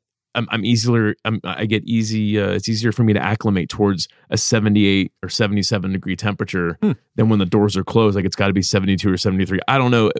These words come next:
Speaker 1: w-,
Speaker 2: Hmm.
Speaker 1: what that means, but I just found it fascinating where I was sitting down. I'm like, "Oh, wow, like, we should keep the doors open more often 'cause this feels great." And then I look at the thermostat and it's,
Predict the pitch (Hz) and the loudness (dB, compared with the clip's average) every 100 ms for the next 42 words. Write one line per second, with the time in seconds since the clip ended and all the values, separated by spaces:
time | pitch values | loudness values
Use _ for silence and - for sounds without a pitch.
0 | - 101 339 123 120 120 107 104 123 151 | -6 -2 2 2 2 0 0 0 0 0
1 | 120 113 117 - 135 113 113 - - _ | 0 0 0 0 0 0 -4 -10 -20 _
2 | 120 120 139 123 104 107 104 104 101 - | 0 2 2 2 2 4 4 2 0 0
3 | 120 110 107 117 120 117 113 - 233 202 | 2 2 2 2 2 2 0 2 2 4
4 | 247 131 143 - 185 180 113 123 123 123 | 2 2 0 -2 -2 -2 0 2 4 2
5 | 113 120 123 127 190 - 110 113 139 160 | 2 2 2 2 2 0 0 0 2 2
6 | 117 131 160 - 117 107 113 120 110 107 | 2 2 0 0 0 0 0 0 -2 0
7 | 131 135 - 92 92 - 113 101 - | 2 2 0 -2 -4 -2 0 0 -4